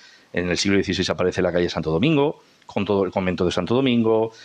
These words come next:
eh, la, el ayuntamiento ya de tiempo atrás, la Plaza del Castillo. O sea, tenemos una serie de lugares en la ciudad que hoy en día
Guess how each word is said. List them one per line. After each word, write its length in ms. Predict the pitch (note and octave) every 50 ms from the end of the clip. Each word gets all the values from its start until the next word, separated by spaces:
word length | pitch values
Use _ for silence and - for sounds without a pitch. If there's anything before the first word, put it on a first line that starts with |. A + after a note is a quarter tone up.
| - - -
eh, 220 | - E2 E2 D#2
la, 300 | D2+ D2+ D2+ D2+ D2 D2
el 160 | - - D#2+ D2+
ayuntamiento 540 | D#2 D2+ D#2 D2 D#2 D#2+ E2 E2+ D#2+ -
ya 120 | E2+ E2+ E2+
de 220 | F2 E2+ E2 E2
tiempo 300 | D#2+ - E2+ D#2+ D#2 G#2
atrás, 420 | A#2+ B2 B2 A#2+ A#2 A2+ A#2 - - - - - -
la 80 | - A2
Plaza 200 | - F#2+ E2+ F2+
del 40 | D#2+
Castillo. 500 | - - - - C#3+ C3 A2+ A2 B2 -
O 80 | -
sea, 140 | - G2 G2
tenemos 300 | G2 G2+ A2+ C#3 B2+ -
una 180 | C#3 C#3+ C#3+ C3
serie 260 | - C#3 C3+ C3 A#2
de 200 | G2+ G2 F#2+ F#2
lugares 420 | F2+ F#2+ F#2 G2+ A#2+ B2 B2 A#2+
en 80 | - B2
la 80 | A#2+ -
ciudad 340 | - A#2+ A#2 B2 B2+ A#2
que 140 | - - F2+
hoy 100 | F#2 F#2
en 100 | F#2+ G2
día 340 | G#2+ A#2 A2 E2+ D2 -